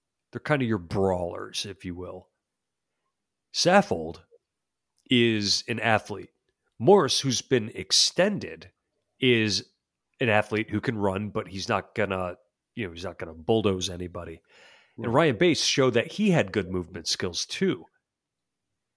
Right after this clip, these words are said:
Speaker 1: Does it
Speaker 2: Mm-hmm.
Speaker 1: look like the Bills are trying to assemble a very athletic offensive line to you?
Speaker 2: I definitely agree with that.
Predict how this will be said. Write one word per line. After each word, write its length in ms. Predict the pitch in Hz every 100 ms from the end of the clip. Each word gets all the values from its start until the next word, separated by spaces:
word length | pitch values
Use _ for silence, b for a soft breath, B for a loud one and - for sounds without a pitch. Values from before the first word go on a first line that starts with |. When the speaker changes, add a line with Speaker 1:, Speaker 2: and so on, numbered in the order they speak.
| _ _ _ _ _
Speaker 1:
Does 200 | - 127
it 80 | 156
Speaker 2:
Mm-hmm. 60 | 143
Speaker 1:
look 180 | 165 -
like 160 | 254
the 80 | -
Bills 300 | 127 135 143
are 60 | 123
trying 320 | - 123 131
to 80 | 127
assemble 460 | 110 120 113 123 107
a 60 |
very 580 | 98 82 101 107 113 107 _ _ -
athletic 680 | 104 - 98 92 95 123 -
offensive 420 | - 101 123 107 92
line 260 | 92 117
to 140 | 113 160
you? 200 | 190 185 _ _ _ _ _ _ -
Speaker 2:
I 140 | 123
definitely 600 | 117 117 120 120 120 120
agree 260 | 113 110 135
with 180 | 110 107
that. 220 | 98 85